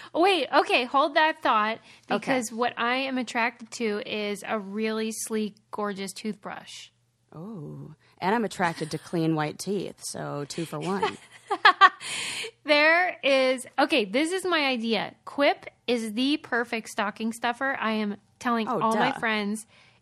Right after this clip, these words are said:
Speaker 1: get, I just told, um, my friend Kelly, 'cause she was asking me about them.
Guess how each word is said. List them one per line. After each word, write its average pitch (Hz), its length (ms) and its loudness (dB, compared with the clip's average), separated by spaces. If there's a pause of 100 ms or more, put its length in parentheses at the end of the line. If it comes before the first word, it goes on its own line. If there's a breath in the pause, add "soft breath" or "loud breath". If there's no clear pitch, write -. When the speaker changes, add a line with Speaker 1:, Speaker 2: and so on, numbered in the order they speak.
Speaker 1:
get, 277 380 2 (160)
I 262 140 4
just - 240 -6
told, 302 320 -2
um, 220 480 -2
my 226 140 -2
friend 226 240 -2
Kelly, 226 560 -2 (320 soft breath)
'cause 247 160 -2
she 285 100 -4
was 285 120 -2
asking 247 320 0
me 226 100 2
about 185 260 -2
them. 196 260 -4